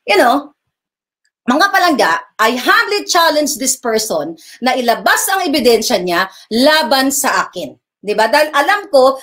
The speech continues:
na nagsisinungaling siya. At naghihintay ang mga supporters mo at supporter ko kung sino ang sinungaling sa atin at kung sino ang nasa tamang direksyon. May ebidensya ka, tapos ayaw mong ilabas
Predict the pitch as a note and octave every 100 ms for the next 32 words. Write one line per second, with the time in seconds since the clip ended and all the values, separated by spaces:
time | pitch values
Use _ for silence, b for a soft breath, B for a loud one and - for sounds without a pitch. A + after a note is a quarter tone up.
0 | B D4 F#4 F#4+ C#4 - F#4 E4+ D#4+ C#4+
1 | C4+ A3+ G3 F3+ - A#3 - B B B3
2 | B3+ C4 G3+ E4+ G4+ G#4 F4 D#4 C4+ B3
3 | A3+ - G#3+ D#4 F4 F#4 G4 - C#4+ C4+
4 | C4+ G#3 - A#3 D#4+ F4+ F4+ F4+ - C#4+
5 | C#4 C#4 C4 - F#4+ F#4 F4+ F#4 B B
6 | - E4 F4+ F4+ D#4 B3+ A#3+ C#4+ E4 F4
7 | F#4 D4+ C4 A#3+ A#3 A#3 b - C4 C4+
8 | D4+ C4+ F4 E4+ E4+ C#4+ C4+ B3+ B3+ -
9 | A3+ A3+ A3 G3+ G3 E3+ - A#3+ E3 C#3
10 | _ _ _ _ _ - E4+ D#4+ D#4 C#4+
11 | B3 B3 B3 - - G#3 D4+ - _ _
12 | - C4+ D#4+ - C4 A#3+ B3 B3 A#3 G#3
13 | F#3+ B3 - -